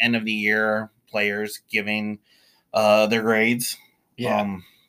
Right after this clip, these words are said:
Speaker 2: I, I saw enough of John U. Bacon's, like,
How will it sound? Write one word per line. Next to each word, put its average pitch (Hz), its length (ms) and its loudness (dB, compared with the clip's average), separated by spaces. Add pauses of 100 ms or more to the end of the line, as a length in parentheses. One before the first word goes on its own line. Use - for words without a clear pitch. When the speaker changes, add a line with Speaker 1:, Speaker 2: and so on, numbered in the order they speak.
(300)
Speaker 2:
I, 156 220 6
I 170 40 6
saw 156 320 8
enough 135 280 4
of 120 140 0
John 120 260 -2
U. 113 80 -4
Bacon's, 107 720 -12
like, 104 240 -12